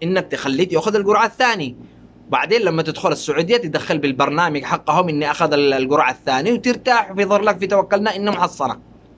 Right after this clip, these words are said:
فخلاص منفذ الوديعة قد شيء معروف، تروح لهناك تستقبل زوجتك،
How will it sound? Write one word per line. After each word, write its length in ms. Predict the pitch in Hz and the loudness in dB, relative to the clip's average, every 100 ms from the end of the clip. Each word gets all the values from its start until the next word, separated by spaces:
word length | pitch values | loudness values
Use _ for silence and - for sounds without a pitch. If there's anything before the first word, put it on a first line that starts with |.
| - - - - - - - - - - | -20 -20 -20 -20 -20 -20 -20 -20 -12 -2
فخلاص 680 | 202 226 208 156 - - - _ - | 0 4 2 2 -4 -20 -20 _ -8
منفذ 380 | 135 208 233 214 | -2 0 0 0
الوديعة 600 | 208 196 180 180 170 233 - - | 2 2 4 4 2 0 -6 -8
قد 180 | 170 180 | -4 -4
شيء 260 | 202 220 196 | -2 -2 2
معروف، 420 | 190 196 165 - - - | 2 4 2 -2 -16 -12
تروح 280 | - 180 214 | 0 2 4
لهناك 380 | 185 170 196 247 | 2 0 -2 -4
تستقبل 480 | - - 170 165 151 | -6 -4 -4 -2 0
زوجتك، 460 | 143 143 151 220 | 2 2 2 -2